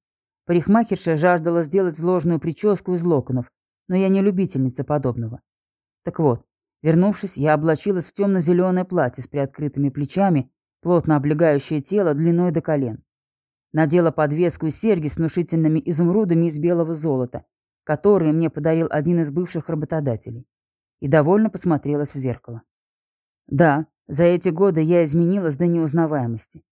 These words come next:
Очень надеюсь на то, что он меня не узнает, ведь именно к этому и стремлюсь. Выходя из такси, выдула из лёгких воздух, сложив губы трубочкой. Я нервничала, оно и понятно.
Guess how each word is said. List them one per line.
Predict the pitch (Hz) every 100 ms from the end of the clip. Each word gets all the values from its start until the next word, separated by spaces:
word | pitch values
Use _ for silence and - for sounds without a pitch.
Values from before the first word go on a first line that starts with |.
| _ _ _ -
Очень | 196 190 214
надеюсь | 208 165 180 170 175
на | 165
то, | - 175
что | 165 -
он | - 170 175
меня | 170 175 170
не | 175
узнает, | 170 165 185 123 - _ _ _ _ _ _
ведь | 139 -
именно | 160 156 156
к | -
этому | 143 151 156
и |
стремлюсь. | 143 - 165 175 151 - _ _ _ _ _ _ _
Выходя | 143 139 180 185
из | 196
такси, | 190 185 - 226
выдула | 214 190 196 190
из | 175 156
лёгких | 175 190 185 151
воздух, | 160 202 185 190 - _
сложив | _ 165 156 175
губы | 151 170 156
трубочкой. | 135 113 107 - - _ _ _ _ _
Я | - 160 165
нервничала, | 180 196 139 123 - - _ _
оно | 139 143 147
и |
понятно. | 143 143 160 170 -